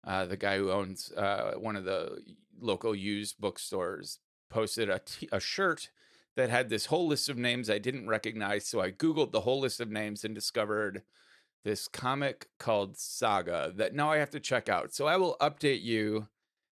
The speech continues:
after a trip to the local comic shop, and,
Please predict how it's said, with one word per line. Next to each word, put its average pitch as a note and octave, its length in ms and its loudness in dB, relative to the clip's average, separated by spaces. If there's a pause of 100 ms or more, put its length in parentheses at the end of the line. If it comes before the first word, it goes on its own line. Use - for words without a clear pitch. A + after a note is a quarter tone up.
after B2+ 400 4
a A#2 60 4
trip A#2+ 260 2
to B2 100 2
the G#2+ 140 4
local G2+ 320 4
comic D3 480 0
shop, E2 480 0 (680)
and, F#2 300 -2